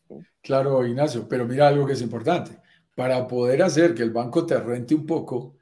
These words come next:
Speaker 2: necesariamente tienes que tener los ahorros por delante. Él no te va esperando a que los vayas abonando gradualmente.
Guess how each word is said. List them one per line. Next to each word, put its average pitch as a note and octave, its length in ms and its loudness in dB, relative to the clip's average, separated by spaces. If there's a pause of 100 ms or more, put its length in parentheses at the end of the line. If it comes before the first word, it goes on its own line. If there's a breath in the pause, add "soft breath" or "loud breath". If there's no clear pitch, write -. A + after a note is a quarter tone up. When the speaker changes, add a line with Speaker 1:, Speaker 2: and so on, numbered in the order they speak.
(140)
Speaker 2:
necesariamente C3+ 800 0
tienes D3+ 240 2
que D#3+ 100 2
tener C3 240 -4
los B2+ 140 -2
ahorros A#2+ 340 0
por A2+ 160 -8
delante. A#2 420 -6 (220)
Él A#2 140 -6
no F3+ 140 0
te E3+ 140 4
va D3 160 4
esperando C3+ 600 0
a C3 80 -2
que C3+ 100 -2
los A#2 180 -2
vayas A#2+ 460 0
abonando A#2 580 0
gradualmente. A2+ 720 -6